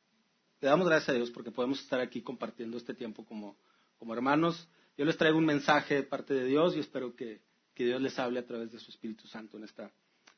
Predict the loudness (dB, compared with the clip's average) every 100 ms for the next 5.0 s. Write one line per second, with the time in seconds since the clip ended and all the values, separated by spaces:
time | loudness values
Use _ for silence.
0 | _ _ -8 -6 -6 0 0 0 -4 _
1 | _ _ _ _ _ _ _ _ -4 2
2 | 4 6 4 8 10 10 8 6 6 8
3 | 6 2 -2 4 4 4 2 0 0 -6
4 | -18 -20 _ 2 4 2 0 -2 -4 -6